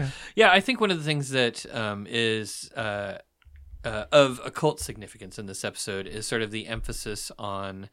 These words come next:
um, two of the four elements of U, right? Like, fire and ice are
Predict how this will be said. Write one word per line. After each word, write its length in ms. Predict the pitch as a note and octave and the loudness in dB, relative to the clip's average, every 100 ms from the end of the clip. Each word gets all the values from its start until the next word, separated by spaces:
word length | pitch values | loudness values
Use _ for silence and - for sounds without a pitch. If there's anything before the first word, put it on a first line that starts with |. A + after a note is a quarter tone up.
| - - _ - | -20 -20 _ -10
um, 400 | G#2+ G2 F#2+ F#2 - | -6 -6 -8 -12 -6
two 340 | - B2+ A2+ | -2 0 0
of 120 | G2+ | -4
the 140 | G2 F#2+ | -6 -8
four 240 | - A2 | -4 -4
elements 400 | F#2 G2+ F#2 F2 | -4 -6 -10 -14
of 80 | F2 | -18
U, 340 | - F#2 F2 - | -16 -16 -18 -12
right? 260 | F#2+ F#2 - | -8 -8 -8
Like, 280 | F#2+ F#2 - - - _ | -12 -14 -18 -20 -20 _
fire 720 | - - C3 A#2+ A2+ G#2+ G#2+ _ _ _ _ - | -10 2 4 4 2 -2 -4 _ _ _ _ -16
and 540 | G#2+ G#2 F#2+ F2+ F2 - - | -12 -10 -12 -14 -16 -18 -6
ice 580 | B2 G#2+ F2+ - - - - - | -4 -4 -4 -8 -8 -10 -16 -10
are 400 | F#2+ F#2 F#2 F2+ | -6 -4 -4 -8